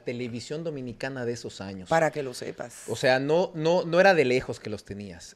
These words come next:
Speaker 1: o sea, era ahí. Qué afortunada porque aprendiste de ellos. O sea, ellos te
Speaker 2: Claro.
Speaker 1: contagiaban de algo.
Speaker 2: Exacto.
Speaker 1: Y me imagino
Speaker 2: Y
Speaker 1: yo que
Speaker 2: les
Speaker 1: tú tratabas de
Speaker 2: agradezco.
Speaker 1: absorber todo lo posible
Speaker 2: Sí.
Speaker 1: de estos grandes talentos que tenía, que son irrepetibles en la República Dominicana.
Speaker 2: Irrepetibles, son
Speaker 1: Yo no
Speaker 2: únicos.
Speaker 1: creo que vuelva a haber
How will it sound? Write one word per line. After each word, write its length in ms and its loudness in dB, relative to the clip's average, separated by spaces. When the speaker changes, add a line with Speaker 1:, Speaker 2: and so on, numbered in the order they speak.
Speaker 1:
o 40 -18
sea, 200 -6
era 320 6
ahí. 400 0
Qué 100 6
afortunada 680 0
porque 240 -2
aprendiste 680 -2
de 160 -2
ellos. 460 -12
O 80 -20
sea, 140 -4
ellos 140 2
te 60 -2
Speaker 2:
Claro. 120 4
Speaker 1:
contagiaban 680 0
de 160 0
algo. 560 -2
Speaker 2:
Exacto. 580 2
Speaker 1:
Y 40 2
me 40 -2
imagino 60 0
Speaker 2:
Y 40 2
Speaker 1:
yo 100 4
que 40 2
Speaker 2:
les 160 4
Speaker 1:
tú 60 2
tratabas 240 8
de 40 8
Speaker 2:
agradezco. 220 4
Speaker 1:
absorber 280 2
todo 240 2
lo 120 -2
posible 760 -4
Speaker 2:
Sí. 180 -6
Speaker 1:
de 100 4
estos 220 -4
grandes 380 0
talentos 400 -6
que 80 -8
tenía, 320 -8
que 160 -10
son 160 -6
irrepetibles 640 -2
en 80 -6
la 80 -4
República 460 -8
Dominicana. 260 -6
Speaker 2:
Irrepetibles, 600 0
son 160 2
Speaker 1:
Yo 60 4
no 100 4
Speaker 2:
únicos. 200 4
Speaker 1:
creo 320 8
que 120 0
vuelva 420 4
a 40 4
haber 360 0